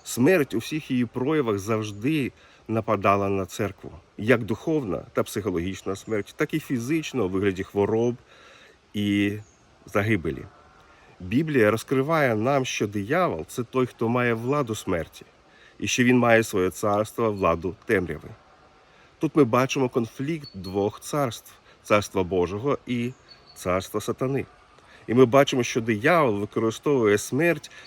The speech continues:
як огидний інструмент в цій духовній війні. Він ніколи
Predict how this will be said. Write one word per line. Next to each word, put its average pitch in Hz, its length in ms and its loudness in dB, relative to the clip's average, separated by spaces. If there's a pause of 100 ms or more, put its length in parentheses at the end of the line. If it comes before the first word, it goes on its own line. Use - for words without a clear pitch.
(100)
як 110 200 0
огидний 143 540 2
інструмент 131 880 2 (960)
в 98 260 0
цій 107 180 -2
духовній 98 440 0
війні. 85 380 -2 (800)
Він 160 260 2
ніколи 156 540 2